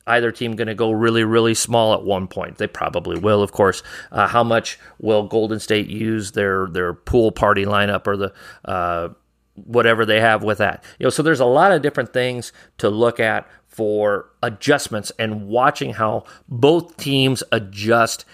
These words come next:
as the series goes on. So, seven things to look at. My prediction, for what it's worth, I am going to predict, and I'm going to pick, and I've kinda stood by this, uh, for a while in my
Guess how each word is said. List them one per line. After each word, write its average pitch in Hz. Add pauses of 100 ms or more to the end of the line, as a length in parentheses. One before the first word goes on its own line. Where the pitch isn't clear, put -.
(140)
as 110
the 110
series 98 (320)
goes 95
on. 80 (260)
So, 101 (380)
seven 233
things 175
to 143
look 123
at. - (360)
My 156
prediction, 165 (120)
for 107
what 107
it's 139
worth, 123 (760)
I 143
am 170
going 151
to -
predict, 113
and 107
I'm 120
going 123
to 113
pick, 113
and 98
I've 87
kinda 123
stood 123
by 110
this, 110 (320)
uh, 92
for 107
a 101
while 127
in 113
my 98